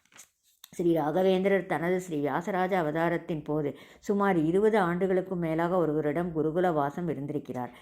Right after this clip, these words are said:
ஸ்ரீ வியாசராஜருக்கு ஐந்து வயதில் உபநயனம், ஏழு வயதில் சந்நியாசம், பின்னர் வித்யாபியாசம். அந்த வித்யாபியாச காலத்தில் ஸ்ரீ வியாசராஜரை பேணி காத்தவர் ஹரிதாஸ்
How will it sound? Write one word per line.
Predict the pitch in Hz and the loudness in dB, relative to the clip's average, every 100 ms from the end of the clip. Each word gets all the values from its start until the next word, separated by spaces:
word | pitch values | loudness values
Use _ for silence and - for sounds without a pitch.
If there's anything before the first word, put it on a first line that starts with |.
| - _ | -20 _
ஸ்ரீ | 214 233 208 | 0 4 4
வியாசராஜருக்கு | 160 185 220 208 185 170 170 | 4 4 2 2 2 0 0
ஐந்து | 208 156 175 190 | 0 0 0 0
வயதில் | 175 160 170 175 | 2 2 0 -2
உபநயனம், | - 156 156 139 143 147 | -2 -2 -2 -4 -6 -2
ஏழு | 170 185 202 | 0 2 2
வயதில் | 170 151 185 185 | 2 2 -2 -4
சந்நியாசம், | 143 143 156 139 - 131 - - _ | -6 -4 -4 -6 -8 -10 -12 -20 _
பின்னர் | 214 214 220 196 | -4 0 0 0
வித்யாபியாசம். | 139 160 156 147 139 127 - 113 - - | 0 0 0 0 -4 -6 -10 -16 -18 -10
அந்த | 147 180 180 | -4 -2 0
வித்யாபியாச | 180 175 208 220 196 180 180 156 | -2 0 2 2 2 0 0 -2
காலத்தில் | 165 160 165 208 | 0 0 -2 -6
ஸ்ரீ | 190 156 | -2 0
வியாசராஜரை | 151 160 190 175 170 151 | 0 -2 -2 0 0 -2
பேணி | 156 151 165 | -2 -2 -4
காத்தவர் | 165 151 - 151 175 - | -4 -6 -4 -4 -4 -6
ஹரிதாஸ் | 156 202 180 175 165 | -4 -4 0 0 0